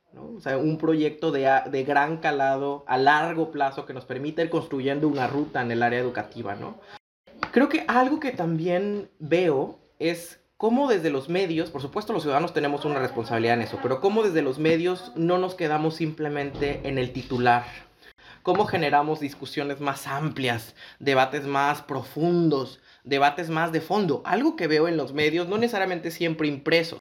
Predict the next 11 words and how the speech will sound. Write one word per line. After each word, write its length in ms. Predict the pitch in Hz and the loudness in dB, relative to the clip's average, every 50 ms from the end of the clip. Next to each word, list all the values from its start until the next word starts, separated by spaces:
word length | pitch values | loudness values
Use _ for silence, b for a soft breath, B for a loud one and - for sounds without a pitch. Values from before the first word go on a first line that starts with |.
| - _ _ | -16 _ _
sino 360 | - - - 135 135 139 135 131 | -20 -8 -6 -4 -2 -2 -2 -2
también, 380 | 135 131 135 135 147 147 143 | -2 -4 -2 -2 -2 -2 -2
por 100 | 147 156 | -4 -6
ejemplo, 540 | 139 - - 143 143 139 151 156 160 160 160 B B B B B | -6 -4 -4 -6 -4 0 2 2 2 2 0 B B B B B
en 120 | - 139 143 | -4 -2 0
los 160 | 143 143 143 | 0 0 2
grandes 380 | 160 190 196 202 208 220 190 | 2 0 0 0 -2 -4 -4
medios 220 | 185 185 180 185 170 | -4 -4 -4 -2 -4
de 100 | 175 165 | -4 -4
comunicación, 920 | - 139 131 135 135 131 - 131 127 - 156 151 143 143 143 147 143 143 143 B B B B B B _ | -4 -6 -6 -6 -6 -4 -4 -6 -6 -2 -2 0 2 2 2 0 -2 -4 -8 B B B B B B _
em, 680 | 123 123 120 120 120 120 120 120 120 117 117 - - | -2 0 0 0 0 -2 -2 -4 -4 -4 -6 -8 -12